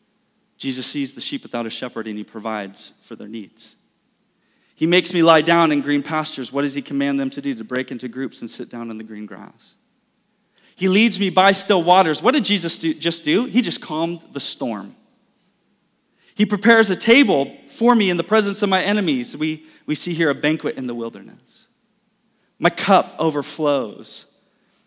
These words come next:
The baskets overflow. Who is Jesus? This is the most important question you will ever ask, by the way. This is not trivial. Who is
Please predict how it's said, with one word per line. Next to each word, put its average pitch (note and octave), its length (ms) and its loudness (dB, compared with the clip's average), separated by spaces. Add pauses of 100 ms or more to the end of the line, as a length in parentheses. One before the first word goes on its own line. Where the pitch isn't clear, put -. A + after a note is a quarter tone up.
(160)
The A#2 60 -16
baskets A#2+ 580 -6
overflow. G2+ 540 -16 (1600)
Who C4 200 6
is A#3 220 4
Jesus? - 520 -4 (1600)
This G#3+ 180 4
is B3 100 0
the A3+ 100 0
most G#3+ 220 2
important C4 600 0 (180)
question G#3 500 0 (220)
you F#3+ 140 0
will E3+ 120 6
ever D#3+ 200 6
ask, D3+ 280 4
by A#2+ 140 0
the A2+ 80 -4
way. A#2 260 -4 (800)
This F3+ 140 -4
is G#3 100 -4
not G3+ 200 4
trivial. C3+ 420 2 (1000)
Who A3 520 4 (380)
is G#3 580 4